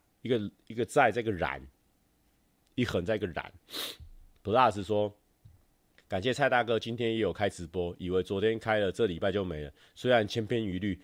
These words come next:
但是边做事边听还是很疗愈。另外也祝轩主播踩点很顺利哦。”哎，轩主播Plus，P L U S，祝福你踩点顺利啊。我们今天哦，情绪呢一直高高低低的，起起伏伏的，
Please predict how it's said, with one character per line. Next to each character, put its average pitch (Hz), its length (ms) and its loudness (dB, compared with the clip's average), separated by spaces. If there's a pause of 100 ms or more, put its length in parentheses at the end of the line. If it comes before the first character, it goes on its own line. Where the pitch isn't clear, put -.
(180)
但 131 140 -6
是 131 100 -4
边 120 240 0
做 117 180 2
事 110 180 -4
边 104 200 -2
听 104 240 -8 (100)
还 90 160 -4
是 113 160 -6
很 90 180 -6
疗 80 240 -6
愈。 92 160 -6 (360)
另 123 180 0
外 123 140 4
也 95 120 0
祝 113 180 -4
轩 113 200 -2
主 92 140 -6
播 98 220 0
踩 95 200 -2
点 87 180 -4
很 80 160 -8
顺 87 300 -6
利 85 200 -8 (300)
哦。” 87 240 0 (400)
哎， 113 180 6 (320)
轩 151 200 6
主 143 140 0
播 123 380 6
Plus，P 123 1000 4
L 101 380 2
U 120 240 -4
S， 101 260 -2
祝 120 200 -2
福 101 140 -4
你 95 120 -4
踩 98 200 0
点 95 160 0
顺 92 220 -4
利 90 160 -4
啊。 65 100 -14 (1900)
我 85 80 -8
们 92 80 -4
今 117 140 0
天 127 180 4
哦， 92 260 4 (200)
情 107 240 -4
绪 127 200 2
呢 107 180 4
一 127 80 0
直 107 140 -2
高 117 240 6
高 113 200 4
低 110 180 -6
低 107 180 -4
的， 92 140 2
起 101 260 -4
起 101 200 -4
伏 90 220 -8
伏 92 220 -10
的， 73 160 -10